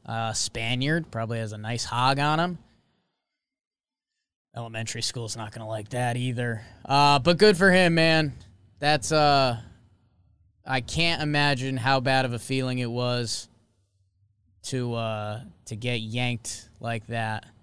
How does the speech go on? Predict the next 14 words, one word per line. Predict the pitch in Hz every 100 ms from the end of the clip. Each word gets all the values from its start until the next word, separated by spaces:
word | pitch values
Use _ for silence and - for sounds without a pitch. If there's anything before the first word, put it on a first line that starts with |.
| _ _ _ _ _ _ _ _ _
uh, | - 110 107
from | 104 123 117
the |
previous | 110 127 123 120 -
tournament, | 120 117 117 117
to | 110
come | - 131
back | 123 123 117
and | 117 117
win. | 117 117
Good | 110 131 135
for | 123
him. | 110 120 123 120
And, | 113 110